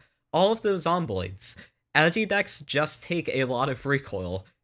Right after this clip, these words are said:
and even if you dust half your Zomboids, cool, the Grave Royal was doing twenty damage, now it deals ten damage. Guess what? You still die because you are agility, and you start the game with, like, ten health. So,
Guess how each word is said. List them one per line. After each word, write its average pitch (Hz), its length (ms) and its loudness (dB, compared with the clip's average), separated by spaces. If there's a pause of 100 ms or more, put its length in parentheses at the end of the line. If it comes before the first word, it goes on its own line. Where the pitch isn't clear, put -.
(200)
and 131 320 4
even 143 260 0
if 170 120 2
you 135 140 0
dust 143 300 2
half - 280 2
your 131 80 2
Zomboids, 107 640 -2
cool, 110 300 0
the 107 80 -8
Grave 123 280 2
Royal 127 260 2
was 131 260 2
doing 117 260 -2
twenty 117 240 -4
damage, 95 460 -6
now 120 200 0
it 101 60 -6
deals 113 220 -2
ten 110 240 -4
damage. 95 480 -8 (320)
Guess 139 280 2
what? 113 260 0
You 101 140 -6
still 123 340 0
die 113 340 2
because 104 340 -6
you 107 120 -4
are 98 200 -4
agility, 113 640 -2
and 107 160 -4
you 104 80 -6
start - 280 -8
the 117 80 -6
game 104 240 -4
with, 101 180 -8
like, 92 220 -10 (180)
ten 92 180 -6
health. - 280 -12 (1700)
So, 92 200 -8